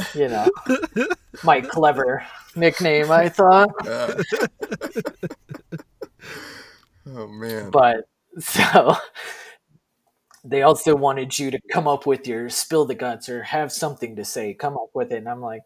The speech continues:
Speaker 1: "Yeah, I don't really know what you want me to say." They're like, "Here, just say this." And so they basically came up with what they
Speaker 2: Uh.
Speaker 1: wanted you to say.
Speaker 2: Yeah, I was wondering about that. Like,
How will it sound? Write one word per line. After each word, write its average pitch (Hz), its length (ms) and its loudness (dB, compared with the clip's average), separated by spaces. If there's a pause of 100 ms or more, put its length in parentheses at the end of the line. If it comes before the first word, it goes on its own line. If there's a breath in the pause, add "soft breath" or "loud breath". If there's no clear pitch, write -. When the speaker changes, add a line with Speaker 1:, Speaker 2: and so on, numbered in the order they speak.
Speaker 1:
"Yeah, 139 220 -8
I 156 40 -10
don't 165 240 -12 (300)
really 143 260 -10
know 131 240 -12
what 123 240 -12
you 127 60 -10
want 113 140 -10
me 110 60 -16
to 104 60 -16
say." 107 220 -14
They're 107 120 -14
like, 101 220 -16
"Here, 143 320 2
just 143 220 -8
say 156 160 0
this." 98 400 -6
And 113 180 -14
so 120 160 -8
they 117 140 -4
basically 110 480 -10
came 113 260 -14
up 107 220 -12
with 104 200 -10 (840 soft breath)
what 139 180 0
they 131 100 0
Speaker 2:
Uh. 101 80 -6
Speaker 1:
wanted 113 320 -6
you 110 140 -10
to 110 80 -8
say. 113 480 -8 (1160 soft breath)
Speaker 2:
Yeah, 147 120 -2
I - 40 0
was 113 120 -6
wondering 113 380 -8
about 92 240 -10
that. 87 220 -8
Like, - 380 -12